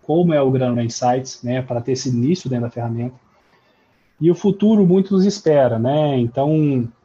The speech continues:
ah, desenvolvendo ferramentas eu não vou chamar de tropicalizadas, porque isso seria uma adaptação,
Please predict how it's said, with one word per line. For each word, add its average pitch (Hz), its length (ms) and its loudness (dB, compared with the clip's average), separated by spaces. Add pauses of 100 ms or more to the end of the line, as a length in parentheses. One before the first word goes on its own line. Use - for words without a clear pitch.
(480)
ah, 127 240 -4
desenvolvendo 143 880 0
ferramentas 135 960 -4 (600)
eu 139 80 -4
não 151 120 2
vou 151 160 2
chamar 156 300 0
de 156 100 0
tropicalizadas, 143 1120 0
porque 131 300 -4
isso 127 120 -2
seria 127 160 0
uma 127 120 2
adaptação, 127 800 -2